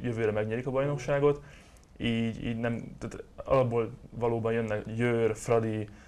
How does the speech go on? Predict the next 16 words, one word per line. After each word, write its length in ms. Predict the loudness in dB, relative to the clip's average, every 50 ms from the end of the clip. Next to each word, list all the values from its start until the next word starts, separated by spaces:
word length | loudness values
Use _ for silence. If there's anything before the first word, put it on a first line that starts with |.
| -20 -14 -4
világsztárok, 840 | 0 2 4 4 4 4 2 0 2 4 4 6 4 4 2 -2 -8 -18 -20 -20 -20 -20 -20 -20 -20 -20 -12 -4
és, 160 | -2 -2 0
és 180 | 0 -2 -2 0
nem 120 | 2 2
is 120 | 2 4 4
jellem-, 260 | 4 4 4 4 2
nem 100 | 2 2
is 80 | 2 2
volt 140 | 0 2
jellemző 440 | 4 4 4 4 4 0 -2 -2 -2
a 20 | 0
Győrre 380 | 2 2 2 4 4 4 4
az, 180 | 4 2 0 -2
hogy, 260 | 0 0 0 0 -4 -10 -18 -20 -20 -10 -8
hogy 180 | -6 -6 0
kevés-, 400 | 4 4 4 6 4 2 -2 -4